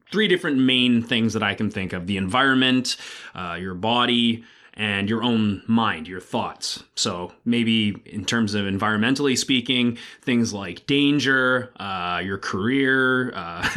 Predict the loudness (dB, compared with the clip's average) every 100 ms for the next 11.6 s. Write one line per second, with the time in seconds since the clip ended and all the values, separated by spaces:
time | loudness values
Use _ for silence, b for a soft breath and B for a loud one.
0 | -2 -4 -20 -16 -6 0 2 4 4 2
1 | 0 -2 0 0 2 2 2 2 2 2
2 | 2 2 0 0 0 0 2 2 2 2
3 | 0 2 0 0 -8 -8 -8 -2 -2 0
4 | 2 2 2 2 2 0 0 0 2 0
5 | 2 2 2 0 -2 0 0 2 2 0
6 | -4 B B B -8 -2 0 0 0 2
7 | 4 2 0 -4 -2 -2 0 0 2 2
8 | -2 -4 _ -14 -4 -2 0 0 0 0
9 | 0 -2 -8 -8 -8 -6 -2 0 -2 -2
10 | 0 0 2 0 -2 -4 -2 -2 2 2
11 | 4 2 0 0 -2